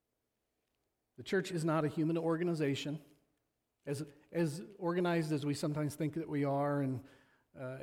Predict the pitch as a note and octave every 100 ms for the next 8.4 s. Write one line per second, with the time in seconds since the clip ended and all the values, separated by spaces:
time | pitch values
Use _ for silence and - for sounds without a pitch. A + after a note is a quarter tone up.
0 | D3 - E3 E3 D#3+ D#3 D3 C#3 - -
1 | - - D#3 D#3 - D#3 D3+ D3 C#3 D3
2 | D3+ D3+ C#3 D3 C#3 C3+ B2+ B2 - -
3 | _ _ D#3 F#3+ F3 D3+ D3+ C#3 B2+ A#2+
4 | A#2+ A2+ A2+ G2 G#2 F2 _ _ _ _
5 | _ _ _ _ _ _ _ _ _ _
6 | _ C#3+ C#3 F#3 F3+ F#3 E3+ D3+ C#3+ D3
7 | D3 - D3 - D#3+ F#3 F3+ F#3 F3 -
8 | - A#2 A2+